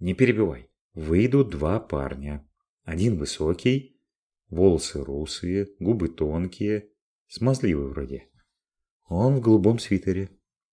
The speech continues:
Правда, если наденет куртку, то свитер не увидишь. Второй коренастый, лопоухий, волосы черные,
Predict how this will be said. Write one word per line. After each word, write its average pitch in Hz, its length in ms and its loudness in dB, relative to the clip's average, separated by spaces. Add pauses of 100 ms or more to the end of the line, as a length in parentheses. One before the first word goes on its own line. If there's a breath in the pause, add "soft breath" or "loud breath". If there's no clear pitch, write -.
Правда, 110 340 2
если 110 260 0
наденет 104 380 -2
куртку, - 340 -2
то 107 120 -2
свитер 110 360 0
не 110 140 -2
увидишь. 117 760 -6 (360)
Второй 95 520 0
коренастый, 95 1160 0
лопоухий, 85 1000 0 (260)
волосы 104 460 2
черные, 92 800 -4